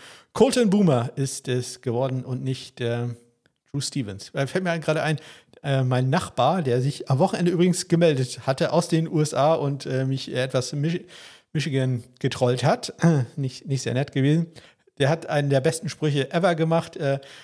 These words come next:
als wir nämlich uns darüber unterhalten haben, äh, welche Musik er hört, hat er, man muss sagen, äh, junger Mann,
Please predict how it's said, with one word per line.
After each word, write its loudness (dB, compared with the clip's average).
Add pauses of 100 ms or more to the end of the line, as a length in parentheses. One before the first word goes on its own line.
(140)
als -2
wir 0
nämlich 2
uns -2
darüber 4
unterhalten -2
haben, 0
äh, -2
welche 0
Musik 0
er 2
hört, 0
hat -6
er, 0
man -10
muss -4
sagen, -2
äh, -6
junger 2
Mann, 4